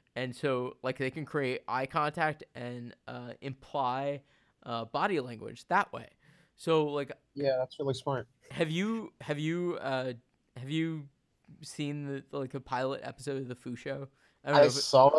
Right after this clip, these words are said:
Speaker 2: it, but not in V R.
Speaker 1: Ah.
Speaker 2: Um,
Speaker 1: It, it's not on P S V R? You have P S V R,
Speaker 2: Not
Speaker 1: right?
Speaker 2: yet. It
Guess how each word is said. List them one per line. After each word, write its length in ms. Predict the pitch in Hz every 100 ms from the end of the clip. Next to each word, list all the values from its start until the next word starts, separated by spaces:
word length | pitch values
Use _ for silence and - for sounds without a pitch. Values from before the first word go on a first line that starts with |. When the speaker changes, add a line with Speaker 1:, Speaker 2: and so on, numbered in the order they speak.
| 160
Speaker 2:
it, 100 | 123
but 140 | 131
not 200 | 123 127
in 140 | 123 123
V 180 | 117 110
R. 380 | 110 98 98 - - -
Speaker 1:
Ah. 220 | 127 95
Speaker 2:
Um, 280 | 85 87 98 _ _ _ _ _ _ -
Speaker 1:
It, 160 | 170 -
it's 160 | 170
not 280 | 185 165 165
on 220 | 156 151 139
P 140 | 147
S 80 | 139
V 140 | - 147
R? 180 | 147
You 160 | 147 175
have 120 | 214
P 140 | - 139
S 120 | -
V 80 | 113
R, 160 | 71
Speaker 2:
Not 120 | 147 175
Speaker 1:
right? 120 | 131
Speaker 2:
yet. 300 | 139 107 -
It 240 | 95 76